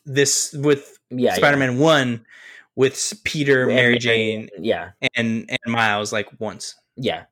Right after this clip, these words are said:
Speaker 2: Um,
Speaker 1: Third option is, in my opinion, the lamest. The first option is the coolest. The second option is the most daring, and I would wanna see where that one went.
Speaker 2: I can see them do option two and three before they would ever do option one.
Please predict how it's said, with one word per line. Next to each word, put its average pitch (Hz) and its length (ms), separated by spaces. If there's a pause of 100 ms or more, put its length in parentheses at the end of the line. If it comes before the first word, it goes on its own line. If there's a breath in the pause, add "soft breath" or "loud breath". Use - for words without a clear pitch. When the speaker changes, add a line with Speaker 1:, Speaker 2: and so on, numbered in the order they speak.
(220)
Speaker 2:
Um, 135 540 (1080 soft breath)
Speaker 1:
Third 180 160
option 175 340
is, 151 180
in 151 160
my 151 120
opinion, 139 380
the 117 80
lamest. 156 600
The 135 80
first 135 320
option 127 380
is 113 120
the 135 80
coolest. 147 420
The 135 100
second 147 340
option 135 340
is 127 180
the 123 100
most 123 480
daring, 117 440
and 107 120
I 110 80
would 107 160
wanna 104 240
see 101 380 (220 soft breath)
where 107 140
that 92 160
one 76 160
went. - 120 (800 loud breath)
Speaker 2:
I 131 160
can 156 220
see 156 340
them 190 300
do 143 600 (140)
option 127 400
two 139 240
and 135 160
three 135 280
before 120 340
they 113 120
would 113 120
ever 110 160
do 107 200
option 104 320
one. 95 280